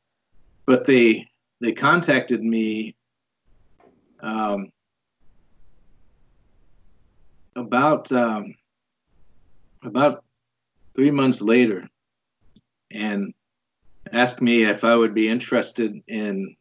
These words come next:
coming to the, the Smithsonian, um, at National Zoo and helping them set up a cheetah conservation center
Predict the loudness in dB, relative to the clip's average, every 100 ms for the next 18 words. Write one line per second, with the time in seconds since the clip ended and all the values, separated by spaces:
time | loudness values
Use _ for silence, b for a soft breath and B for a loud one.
0 | _ -8 -4 0 0 4 4 4 0 -12
1 | _ _ -16 -14 -14 -10 -8 -2 0 2
2 | 0 -6 _ _ _ _ _ _ -20 -20
3 | _ -16 -12 -10 -12 -20 _ _ _ _
4 | -8 -6 -2 -2 0 -2 2 6 6 4
5 | 0 0 0 0 -2 -4 0 0 2 -2
6 | -6 -8 -10 _ _ _ -2 0 2 0
7 | -2 -2 0 0 0 -6 -6 -8 -8 -8